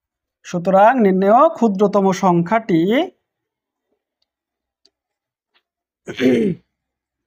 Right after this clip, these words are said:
সংখ্যা হবে, কত হবে?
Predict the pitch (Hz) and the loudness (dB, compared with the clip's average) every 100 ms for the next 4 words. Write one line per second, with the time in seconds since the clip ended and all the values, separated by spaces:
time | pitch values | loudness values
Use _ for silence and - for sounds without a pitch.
0 | _ _ _ _ _ _ _ _ _ _ | _ _ _ _ _ _ _ _ _ _
1 | _ _ _ _ _ 254 _ 240 220 _ | _ _ _ _ _ _ _ _ _ _
2 | 220 _ _ _ - - 180 165 156 202 | _ _ _ _ -20 -6 -4 -4 -4 0
3 | 196 226 190 160 160 202 277 339 - _ | 2 2 2 0 0 2 2 2 -4 _
4 | _ _ _ 214 220 269 247 | _ _ _ -2 0 2 2